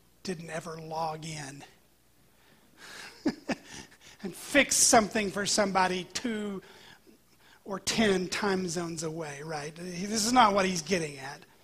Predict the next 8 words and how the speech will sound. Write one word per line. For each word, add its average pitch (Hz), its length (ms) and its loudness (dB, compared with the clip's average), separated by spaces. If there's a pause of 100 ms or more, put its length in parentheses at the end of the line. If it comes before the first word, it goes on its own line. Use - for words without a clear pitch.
(1400)
He - 140 -10
says, - 180 -4
"I 190 60 -2
give 202 460 0
people 202 320 -2
I 180 100 0
love 170 440 -2 (260)
sleep 185 840 -4